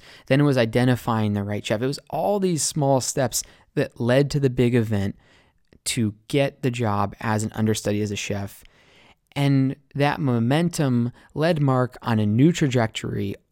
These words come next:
totally away from med school, but he was well suited to find success in that field, or at least find momentum. With Sam,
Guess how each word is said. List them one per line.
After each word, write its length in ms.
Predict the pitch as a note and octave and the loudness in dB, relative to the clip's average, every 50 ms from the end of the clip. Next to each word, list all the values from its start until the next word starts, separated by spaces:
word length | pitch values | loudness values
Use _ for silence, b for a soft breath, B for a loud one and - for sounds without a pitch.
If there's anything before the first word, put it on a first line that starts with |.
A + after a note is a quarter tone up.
| _ - - | _ -20 -14
totally 460 | - - D#3+ F3 G3 G3 F#3 F3 E3 | -4 0 4 6 6 6 6 6 6
away 240 | D3+ C#3 C3 B2+ B2 | 6 6 6 4 4
from 220 | - - B2 A#2 | 2 2 0 2
med 180 | A#2 G#2+ G#2 - | 2 2 0 0
school, 420 | - - - G#2+ G2+ G2+ G2+ G2 b b b b _ _ | -2 -4 -4 -2 -2 -2 -2 -4 b b b b _ _
but 300 | D3 C3+ C3+ - - - _ | -4 -2 -2 -2 -2 -8 _
he 240 | - - - E3 C#3 | -20 -8 -4 0 2
was 160 | C3 B2+ A2+ | 2 2 0
well 320 | A2+ A#2+ B2 A#2 B2 C3 B2 | 0 0 2 2 4 4 4
suited 500 | - - - A#2+ G#2+ A2+ A2 G#2+ G#2+ - | 2 2 2 2 4 4 2 2 0 -4
to 120 | - A2 | -8 -8
find 340 | - - - G#2 G#2+ G#2+ - | -6 -6 -4 -4 -2 -2 -2
success 640 | - G#2 - - - - G#2+ G2+ - - - - B B B B B B - | -4 -4 -6 -6 -8 -6 -6 -6 -4 -4 -6 -6 B B B B B B 0
in 160 | C3 C3 C#3 | 4 4 6
that 180 | C3+ A#2 - | 4 4 2
field, 420 | - - B2 A#2 A2 G#2 G#2 G#2 - - | -2 -2 0 0 0 0 -2 -4 -4 -2
or 140 | B2+ A#2 | -2 0
at 100 | G#2+ G2+ | 0 0
least 220 | G#2 A2+ G#2+ - - | -2 -4 -4 -4 -4
find 160 | A2 G2+ G2+ | -4 -2 -2
momentum. 680 | G2 G2 F#2+ F#2+ F#2+ F#2+ - F2+ D2+ D2+ C#2+ B1 - B B B B B B B B B B B - | -2 -2 -4 -4 -6 -8 -10 -12 -12 -12 -12 -14 -16 B B B B B B B B B B B 0
With 220 | - A#2 - - | 0 0 0 0
Sam, 600 | - - - F#3+ G3 F#3 D#3+ C#3 B2+ B2 A#2+ A#2 | 0 0 2 2 2 2 2 2 2 2 0 -2